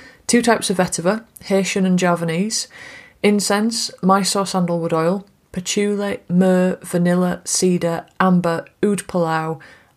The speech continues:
and oak moss. Traillis opens with a punchy but soft cinnamon and cardamom to me, but under that are these gorgeous fruity tones.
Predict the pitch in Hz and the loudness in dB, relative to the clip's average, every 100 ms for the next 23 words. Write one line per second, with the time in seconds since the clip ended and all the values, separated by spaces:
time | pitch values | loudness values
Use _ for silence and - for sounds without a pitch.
0 | - 180 170 139 - - - - - - | 0 2 2 0 -6 -16 -16 -14 -16 -16
1 | _ _ _ _ _ _ - 233 247 233 | _ _ _ _ _ _ 2 4 4 6
2 | 214 214 - 185 175 170 170 160 170 208 | 4 2 0 2 2 -2 -4 -6 -6 -2
3 | 202 185 190 185 - - - 185 - - | -2 -2 -4 -4 -4 -2 -2 -2 -4 -8
4 | - 180 175 180 185 180 185 185 180 180 | -2 0 2 2 0 0 0 0 0 0
5 | 180 175 180 202 202 _ - - 220 226 | 0 -2 -2 -4 -6 _ -2 2 4 4
6 | 214 170 160 - 165 170 160 - 170 185 | 2 0 -2 -4 -6 -6 -6 -6 0 2
7 | 190 185 - - 175 180 - - 147 139 | 2 -2 -6 -2 -2 -2 -4 -8 -8 -8
8 | 127 143 - | -10 -10 -12